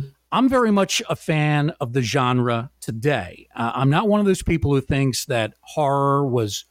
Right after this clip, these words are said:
necessarily better in the past. There were some great films from the thirties through the eighties, a tremendously rich time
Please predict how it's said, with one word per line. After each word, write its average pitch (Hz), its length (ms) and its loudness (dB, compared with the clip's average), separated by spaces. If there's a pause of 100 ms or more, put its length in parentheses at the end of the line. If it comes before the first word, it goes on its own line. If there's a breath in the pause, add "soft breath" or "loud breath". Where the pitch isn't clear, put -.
(440)
necessarily 131 760 0
better 139 480 -2
in 135 140 2
the 120 40 0
past. 120 420 -2
There 120 120 0
were 123 100 2
some 113 220 -2
great 143 340 -4
films 139 540 -2
from 107 200 -4
the 98 80 -2
thirties 135 600 0
through 98 160 -6
the 107 140 -6
eighties, 165 600 0 (640 loud breath)
a - 220 -8
tremendously 127 580 0
rich 127 360 -2
time 151 500 2